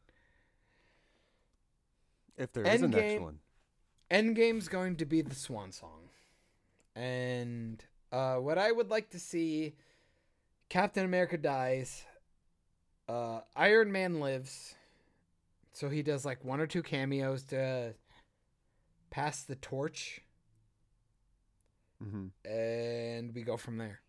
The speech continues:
Speaker 2: Um,
Speaker 1: Pass it off to
Speaker 2: Spider-
Speaker 1: Shuri. Shuri would be a good one to go to.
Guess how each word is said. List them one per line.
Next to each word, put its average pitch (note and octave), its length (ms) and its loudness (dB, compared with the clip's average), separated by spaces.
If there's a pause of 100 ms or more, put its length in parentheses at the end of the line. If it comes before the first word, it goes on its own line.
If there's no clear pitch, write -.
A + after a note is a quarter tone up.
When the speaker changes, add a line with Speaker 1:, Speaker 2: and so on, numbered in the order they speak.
(200)
Speaker 2:
Um, A#2+ 760 -2
Speaker 1:
Pass A2+ 240 -4
it A#2+ 60 2
off A2 160 0
to C3+ 80 -4
Speaker 2:
Spider- C3+ 200 0
Speaker 1:
Shuri. G#2 320 2 (520)
Shuri B2 320 0
would G#2 140 -2
be G2+ 100 0
a F#2+ 80 -2
good F#2+ 240 -4
one F2+ 180 -6
to F2+ 100 -8
go F2+ 180 -6
to. F2 220 -6